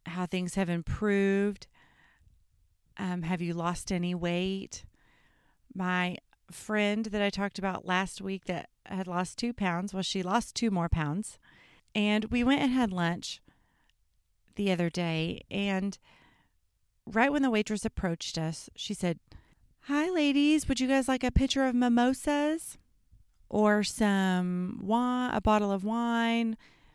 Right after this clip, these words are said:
You know, she saw two girls out having lunch and just assumed that that's what we were doing. And we both ordered coffee and water 'cause she's doing dry January too. And, and she said,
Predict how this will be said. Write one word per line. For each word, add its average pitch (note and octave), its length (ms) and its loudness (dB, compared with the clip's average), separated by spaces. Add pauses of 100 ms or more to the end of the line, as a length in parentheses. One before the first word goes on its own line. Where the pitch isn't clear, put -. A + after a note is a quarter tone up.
(680)
You G#3 120 -2
know, G3 120 4
she G#3 160 -2
saw G#3 220 2
two A3 180 0
girls G#3+ 260 2
out A#3 300 0 (320)
having G3+ 420 2
lunch A3+ 240 -2
and G3 100 2
just F3+ 220 -4
assumed F#3 360 -2
that - 180 -8
that's F3 200 0
what - 120 -4
we E3 120 -2
were D#3+ 120 -2
doing. F3 480 0 (540)
And F3 120 0
we F3 80 4
both F3 300 6
ordered F3+ 320 4 (180)
coffee E3+ 460 2
and G#3 160 2
water F#3 420 0 (560)
'cause F3 180 -2
she's E3 200 -8
doing F3 240 2
dry G3 240 2
January F#3+ 500 -2
too. F3 380 -4
And, D#3+ 180 -6 (1160)
and F#3+ 180 0
she F#3+ 140 -4
said, F3 480 -4